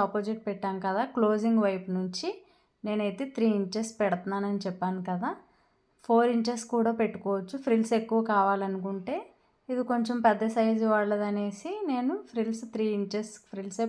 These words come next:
పెడుతున్నాను. ఇలా క్లోజింగ్ వైపు నుంచి త్రీ ఇంచెస్కి అయితే మార్కింగ్ వేసుకోవాలి. వీడియో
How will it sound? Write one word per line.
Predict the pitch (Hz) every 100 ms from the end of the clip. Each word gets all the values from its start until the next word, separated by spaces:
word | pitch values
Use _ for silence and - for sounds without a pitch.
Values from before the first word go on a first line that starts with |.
| 214
పెడుతున్నాను. | 180 185 185 185 180 196 330 403 - _ _ _ _ _ _ _ _ _ _
ఇలా | 214 214 - - _ _ - _ _ -
క్లోజింగ్ | 220 214 208 240 233 214
వైపు | 196 185 190
నుంచి | 185 185 233 294
త్రీ | 262 226
ఇంచెస్కి | 202 185 202 202 208
అయితే | 196 226 247
మార్కింగ్ | 202 190 180 196 196
వేసుకోవాలి. | 190 180 180 - 180 175 175 214 359 - _ _ _ _ _ _ _ _ _ _ _ _ _ _ _ _ _ _ _ _ _ _ _ _ _ _ _ _ -
వీడియో | 220 220